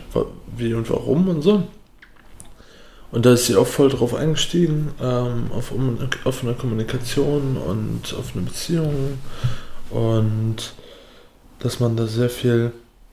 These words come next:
miteinander reden muss. Und wir haben uns gut verstanden.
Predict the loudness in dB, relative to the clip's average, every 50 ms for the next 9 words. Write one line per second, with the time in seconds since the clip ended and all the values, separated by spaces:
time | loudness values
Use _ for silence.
0 | -6 -6 -6 -2 0 2 2 2 2 2 2 0 2 4 4 4 4 4 2 2
1 | 0 0 0 -4 -12 -18 -20 -20 -20 -20 -20 _ _ _ _ _ _ _ _ _
2 | _ _ _ -20 -14 4 8 10 10 10 8 6 2 0 -2 -2 -2 -2 -2 -2
3 | -8 -14 -20 _ _ -20 -10 0 6 6 6 6 6 4 2 0 -2 -4 -6 -8
4 | -14 -20 _ _ _ _ -8 -6 -6 -6 -2 -2 -2 0 2 2 2 2 2 -4
5 | -6